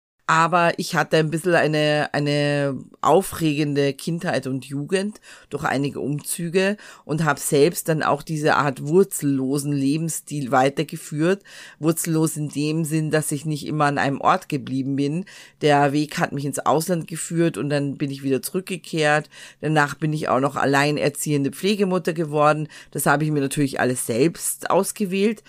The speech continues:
Aber das ist nicht gerade ein vorteilhafter Boden für langjährige Freundschaften. Das ist klar, könnt ihr euch vorstellen.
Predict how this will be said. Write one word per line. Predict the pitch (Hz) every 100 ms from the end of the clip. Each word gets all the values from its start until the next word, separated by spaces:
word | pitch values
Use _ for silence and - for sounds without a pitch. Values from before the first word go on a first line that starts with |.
| - - -
Aber | 151 151 156 156 143 -
das | 143 143
ist | 165 156
nicht | 170 165
gerade | 143 135 151 165
ein | - 147
vorteilhafter | - 151 147 180 170 151 151
Boden | 139 139 139 160 175 165 - - -
für | - 156
langjährige | 143 120 156 156 151 147
Freundschaften. | 156 127 131 147 170 151 - 160
Das | 143
ist | 139 147 -
klar, | - 147 110 -
könnt | 147 127
ihr | 139
euch | 135
vorstellen. | - 117 131 - 135 123